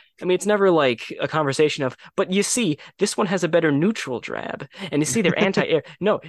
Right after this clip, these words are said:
Speaker 1: it's always like, "Okay, this character can clap their hands and end the world. Can the other character do that?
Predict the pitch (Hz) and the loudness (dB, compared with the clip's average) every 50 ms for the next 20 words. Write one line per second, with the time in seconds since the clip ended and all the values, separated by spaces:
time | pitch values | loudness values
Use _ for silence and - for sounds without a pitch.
0 | 151 - 165 156 - 175 190 208 214 202 - 180 165 - - 170 - 202 180 135 | -6 -4 -4 0 2 2 4 4 2 2 2 -2 0 0 -2 -2 0 0 -2 -2
1 | 120 - 202 - - - - 214 214 214 214 - 226 - - 165 147 - - 160 | 0 -4 -4 -6 -6 -8 -4 -2 -2 -2 0 -4 -6 -4 -4 -8 -8 -4 -4 -4
2 | 156 - - - 180 175 135 123 143 143 156 165 135 139 120 - - 123 135 151 | -4 -4 -4 -2 -4 -4 -2 -4 -8 -8 -6 -6 -6 -8 -8 -6 -6 -4 -4 -2
3 | 147 139 123 113 104 110 113 98 76 69 - - - - 135 139 139 - 135 143 | -2 -2 -2 0 0 0 0 0 -2 -4 -6 -10 -12 -8 -4 -2 -2 0 2 2
4 | 160 170 165 - 160 165 160 139 - - - 120 117 127 147 175 185 202 196 - | 2 0 0 0 0 0 0 -2 -6 -12 -6 -4 -4 -4 -2 -2 -2 -2 -2 -4